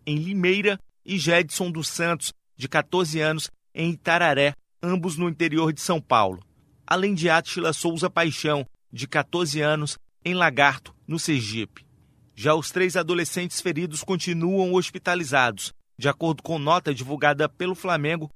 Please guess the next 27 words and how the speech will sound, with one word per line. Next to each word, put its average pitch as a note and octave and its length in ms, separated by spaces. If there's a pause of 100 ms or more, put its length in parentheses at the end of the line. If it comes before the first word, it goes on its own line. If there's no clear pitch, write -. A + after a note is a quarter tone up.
(200)
Cauã D#3+ 440
Emanuel, E3+ 600 (200)
de B2 140
quatorze D#3+ 680
anos, E3+ 300 (280)
teve E3+ 260
alta F3 260
do D#3 140
C E3+ 180
T D#3 280
I F#3 40
no E3+ 140
início E3 380
da E3 120
tarde E3 400
deste E3 300
domingo D3+ 480 (320)
e E3+ 80
agora F3 300
está F3+ 260
em F#3+ 140
um F3+ 40
quarto F3 400
comum, E3+ 460 (300)
no D3 100
Hospital D3+ 420
Vitória, D3+ 480